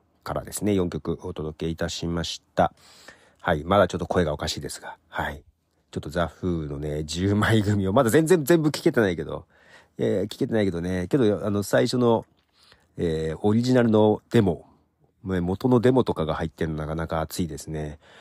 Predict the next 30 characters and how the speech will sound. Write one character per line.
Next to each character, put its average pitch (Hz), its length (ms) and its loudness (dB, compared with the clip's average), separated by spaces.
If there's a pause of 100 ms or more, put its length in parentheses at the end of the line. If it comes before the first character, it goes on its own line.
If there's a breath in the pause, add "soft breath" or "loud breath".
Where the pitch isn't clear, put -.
(100)
だ 92 80 2
か 90 80 4
ら 92 80 2
こ - 160 0
れ 147 80 6
を 135 460 4 (280)
ど 135 240 4
う 156 80 6
い 113 40 4
う 87 120 2
ロ 85 120 0
ッ - 40 -6 (100)
ク 107 100 -4
オ 101 40 -2
ペ 101 140 0
ラ 90 100 4
に 82 120 -2
し - 160 -6
よ 101 120 2
う 92 60 -4
と 87 100 -4
し - 60 -12
た 92 100 -2
の 87 140 -2
か 71 180 -8 (180)
ね。 90 220 -4 (840 soft breath)
ま - 80 2
あ、 - 40 2
け - 80 2
ど、 90 340 4